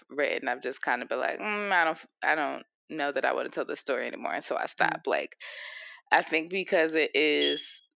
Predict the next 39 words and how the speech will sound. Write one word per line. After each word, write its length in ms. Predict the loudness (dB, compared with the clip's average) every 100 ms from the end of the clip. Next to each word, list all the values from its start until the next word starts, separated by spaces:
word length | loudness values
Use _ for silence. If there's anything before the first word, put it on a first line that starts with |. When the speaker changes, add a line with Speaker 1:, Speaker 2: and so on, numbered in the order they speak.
| _ _
Speaker 1:
so 300 | -4 0 2
true 260 | 0 0 0
to 120 | 0
me, 460 | -2 -2 -2 -6 -10 _ 2
I'm 180 | 2 4
gonna 220 | -2 -2
be 160 | -2 0
like, 340 | 0 0 -4 -12 _ _ 4
"Oh, 540 | 6 6 4 0 -2 2
I'm 180 | 4 4
gonna 240 | 0 0
work 300 | 2 2 0
this 260 | -2 -2 -6
until 520 | -6 -2 0 -2 -4 _ _ _ _ _ _ _ _ _ _ _ _ _
the 100 | -2
wheels 340 | 0 2 0 -2
fall 300 | -2 0 0
off," 220 | -2 -4
or 60 | -2
whatever. 400 | 0 -2 -4 -8 -10 _ _ _ _ _ _ _ _ -12
Speaker 2:
Okay, 480 | -6 -2 0 0 -2 -2
that 140 | 0 2
sounds 240 | 2 2 2
good. 320 | 2 2 2
Sounds 220 | 2 2
like 140 | 2
you 80 | 0
have 160 | 0 0
a 80 | 0
whole 340 | 2 2 2
bunch 240 | 0 0
of 60 | 0 2
rewrites 600 | 2 4 2 2 0 -2
going 280 | 0 0 2
on, 280 | 2 2
trying 280 | 2 2 0
to 60 | -2
get 220 | -4 0
to 520 | 0 0 0 -2 -2